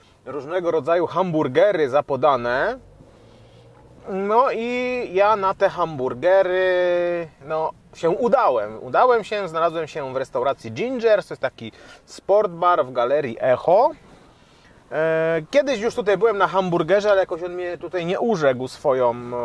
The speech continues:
e, swoją smacznością i postanowiłem, że skoro się pojawia nowa oferta,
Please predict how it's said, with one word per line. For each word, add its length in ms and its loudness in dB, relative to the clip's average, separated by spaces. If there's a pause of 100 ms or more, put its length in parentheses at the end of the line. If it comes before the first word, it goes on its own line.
(1160)
e, 40 -16
swoją 300 -2
smacznością 800 -6
i 100 -12
postanowiłem, 800 0
że 160 -2
skoro 260 0
się 120 -8
pojawia 320 2
nowa 300 2
oferta, 640 2